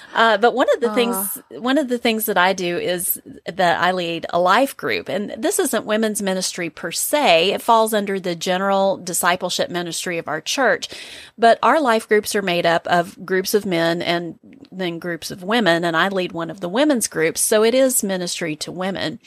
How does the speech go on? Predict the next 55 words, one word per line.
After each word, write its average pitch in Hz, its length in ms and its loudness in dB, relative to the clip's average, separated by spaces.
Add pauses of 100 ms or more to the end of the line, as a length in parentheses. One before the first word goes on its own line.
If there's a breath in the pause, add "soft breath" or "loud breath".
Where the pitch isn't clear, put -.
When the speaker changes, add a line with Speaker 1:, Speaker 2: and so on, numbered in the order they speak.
(560 loud breath)
Speaker 1:
And 214 240 4
if 214 160 4
we 226 120 6
didn't 247 460 0
do 175 200 2
this 165 260 2
as 165 120 -2
part 170 260 2
of 156 80 -2
our 160 120 2
discipleship 156 640 -2
ministry, 160 460 0
it 196 60 0
would 196 140 2
be 185 120 -2
very 196 380 2
easy 196 360 0
and, 180 240 -4 (160)
and 180 340 -4
helpful 196 500 2
to 170 440 -2
sort 190 260 2
of 165 180 0
import 202 440 0
it 190 140 4
into 165 540 -4
the 175 140 0
women's 185 400 2
ministry. - 580 -8 (760 loud breath)
Um, 202 300 2
at 202 140 4
our 233 160 4
church, 240 340 0
life 196 260 2
groups 226 380 2
are 196 180 0
made 185 240 0
up 185 300 4
of, 175 480 -2
uh, - 260 -2
well, 175 200 2
the 170 80 -4
women's 180 440 0
life 165 220 0
groups 165 260 -6
are 180 60 -2
made 175 220 -2
up 175 180 2
of 190 140 0
about 175 280 2
four 185 220 2
to 202 100 -2
six 220 360 -2
women, 175 360 0
or, 180 220 0